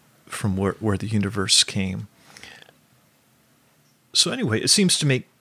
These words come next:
sense to me that there is, e-, there has to be eternal power, and there, where else would you, how else would you explain this but Go-,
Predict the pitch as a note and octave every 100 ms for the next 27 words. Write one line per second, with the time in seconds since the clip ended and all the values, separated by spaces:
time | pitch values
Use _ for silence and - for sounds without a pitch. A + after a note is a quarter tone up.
0 | - - - B2 - - G2+ F#2 F#2 G#2+
1 | - A2+ A#2 B2 A#2 - - - _ _
2 | _ _ _ _ _ _ _ _ _ -
3 | - _ _ _ _ _ _ _ - G#2+
4 | C#3 - B2 A2 - - A#2 G#2+ - G2+
5 | F#2 F2+ A2 G2+ G2 F2+ - _ A2+ A2
6 | A#2 A2 - - - _ _ _ _ _
7 | _ - D2 G#2+ F#2+ G#2 G2 A2 - _
8 | - - - - C3+ A#2+ A2 - - G2+
9 | - - G2 F#2+ F#2 - F#2+